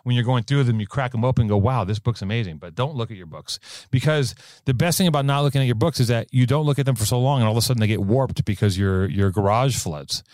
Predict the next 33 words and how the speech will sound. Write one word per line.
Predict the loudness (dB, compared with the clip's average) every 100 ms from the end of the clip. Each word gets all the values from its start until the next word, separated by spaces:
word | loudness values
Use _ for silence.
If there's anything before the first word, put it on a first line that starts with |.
| -20 -10
So | -2
my | 0 2
garage | 2 2 0 0
flooded. | -2 -2 -4 -8 _ _ _ _ _ _ _ _ _ 0
Now, | 2 2 -2 -10 _ _ _ _ _
again, | -2 2 4 4 2 0 _ _ _ _ -20 -6
it | -2
didn't | 2 4
flood, | 2 0 -2 0
like, | -2 -4 -16 -6 -2
it |
didn't | 0 0
come | 0 2
in | 4
through | 4
the | 2 4
roof | 2 2
'cause | 0
that | 2 2
would | 4
have |
been, | 2 0 -2 -4
everything | 0 2 2
electronic | 2 0 0 2 2
would | 0
have | 0
died. | -2 -4 -6 -10 -8 -4
It |
came | 0 2 4
in |
through | 4 2
the |
ground. | 0 -4 -4 -6